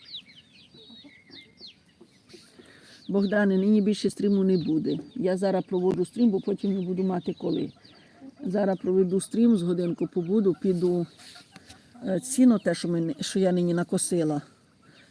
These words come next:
Треба позгортати його, розкидати, щоб завтра воно висохло, забрати. Ось.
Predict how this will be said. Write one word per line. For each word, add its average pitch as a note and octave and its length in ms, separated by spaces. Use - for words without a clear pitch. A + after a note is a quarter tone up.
Треба F3 280
позгортати F#3 800
його, E3+ 120
розкидати, E3+ 560
щоб E3 180
завтра E3 320
воно E3+ 220
висохло, E3 480
забрати. D#3 640
Ось. D#3 440